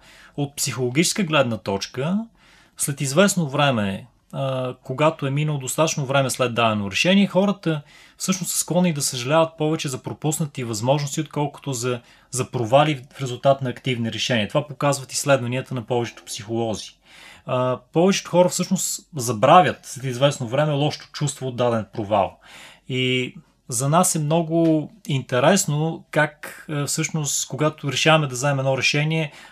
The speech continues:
всъщност очакваме да се чувстваме зле на другия ден или след една година, всъщност в, в общия случай се чувстваме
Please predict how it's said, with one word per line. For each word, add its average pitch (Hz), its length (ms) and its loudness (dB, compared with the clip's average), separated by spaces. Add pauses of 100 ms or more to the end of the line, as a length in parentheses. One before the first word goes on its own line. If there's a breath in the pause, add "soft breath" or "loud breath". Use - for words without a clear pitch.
всъщност 160 380 -2
очакваме 143 760 2
да 107 100 -8
се - 120 -8
чувстваме 139 380 -4
зле 123 460 2 (400)
на 113 120 -4
другия 120 360 -4
ден 151 200 0
или 143 120 -2
след - 240 -12
една 127 180 2
година, 143 360 0
всъщност 156 480 -6 (560 loud breath)
в, 180 260 4
в - 100 -8
общия 160 380 4
случай 151 400 -2
се - 180 -6
чувстваме 131 600 -4